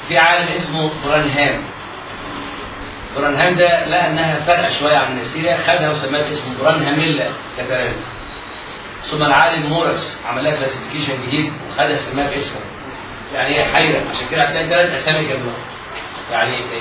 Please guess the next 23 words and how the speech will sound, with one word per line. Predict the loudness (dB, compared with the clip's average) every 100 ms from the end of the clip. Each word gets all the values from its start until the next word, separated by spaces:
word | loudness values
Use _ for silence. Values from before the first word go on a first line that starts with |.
| -6 -6
هي | -4 -2
ليه | 2 2
مكتوبه | 2 0 -2 -2
في | -6 -12 -14 -16 -16 -14 -14 -12 0
الشابتر | 2 2
بتاع | 0 0 0
نيسيريا؟ | 0 -2 0 2
عشان | 2 2 0
زمان | 0 0 0
كانت | -2 0
نيسيريا. | -4 -4 -6 -6 -8 -10 -10 -12 -12 -14 -6
طب | -4 -2
والاسم | -4 -4 -4
الحالي | -4 2 4 4 -2 -6 0
موراكسيلا. | 2 2 0 -2 -4 -8 -12 -12 -14 -14 -10 -6
طب | -4
وبين | 0 2 2
البنين | 0 2 2 0 -6 -8 -2
كان | -2
برانهام | 0 -2 2 2 2
كده | 2 2
ساطر | 2 4
عليها، | 4 4 2